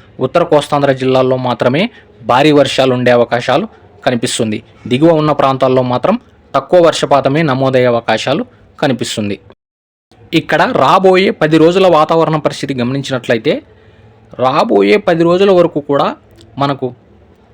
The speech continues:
ఉత్తర తెలంగాణ, ఉత్తర కోస్తాంధ్ర,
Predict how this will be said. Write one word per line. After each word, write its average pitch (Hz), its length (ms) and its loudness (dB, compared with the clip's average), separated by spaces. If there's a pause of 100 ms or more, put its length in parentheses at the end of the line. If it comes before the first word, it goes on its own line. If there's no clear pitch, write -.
(380)
ఉత్తర 165 220 -2
తెలంగాణ, 180 560 0 (260)
ఉత్తర 180 200 -2
కోస్తాంధ్ర, 156 560 -2